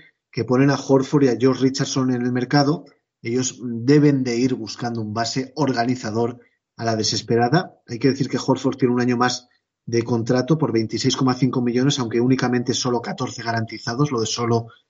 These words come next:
entre comillas, y, y Richardson, que ya se la pegó en Dallas, tampoco está rindiendo en Boston, tiene un año más, eh, a doce millones. Eh,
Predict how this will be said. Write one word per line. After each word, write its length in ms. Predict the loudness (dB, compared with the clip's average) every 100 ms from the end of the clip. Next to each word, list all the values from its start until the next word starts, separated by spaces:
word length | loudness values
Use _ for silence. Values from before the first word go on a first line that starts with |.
| _
entre 240 | -4 0 2
comillas, 540 | 6 8 8 6 -4 -20 _ -4
y, 100 | -2 0 0 2
y 60 |
Richardson, 800 | 4 4 4 2 4 0 0 -12 _ _
que 140 | -8 -4
ya 80 |
se 140 | -2 -2
la 100 | -2
pegó 180 | 0 0
en 80 |
Dallas, 460 | 2 4 4 0 -6
tampoco 380 | -12 -6 -4 -2
está 180 | -2 -2
rindiendo 560 | 0 0 0 2 0
en 140 | 0 -2
Boston, 480 | -2 2 2 2 -4 -20 _ _
tiene 200 | 0 2
un 80 |
año 200 | 2 2
más, 360 | 2 0 -2 -12 -8
eh, 240 | -6 -6 -4
a 80 |
doce 260 | -4 0 0
millones. 640 | 0 0 0 -4 -8 -14 _ _ _ _ _ _
Eh, 360 | -8 -4 -4